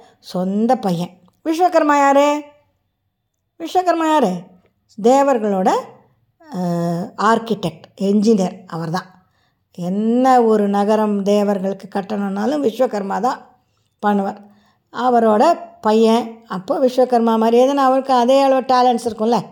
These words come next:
அப்போ அந்த நளனை வச்சுன்னு அவரோட, அஹ், எப்படி அந்த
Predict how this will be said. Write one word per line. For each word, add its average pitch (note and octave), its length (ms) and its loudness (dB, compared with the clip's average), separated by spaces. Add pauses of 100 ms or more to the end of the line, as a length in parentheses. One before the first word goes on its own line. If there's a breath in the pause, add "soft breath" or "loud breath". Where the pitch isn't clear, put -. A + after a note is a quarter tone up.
(340 soft breath)
அப்போ G#3 300 -2
அந்த A#3+ 160 0
நளனை A3+ 440 2
வச்சுன்னு G3+ 460 -4 (280)
அவரோட, G#3 720 2 (340 loud breath)
அஹ், F#3 880 -2
எப்படி A#3 500 2
அந்த G3 500 -2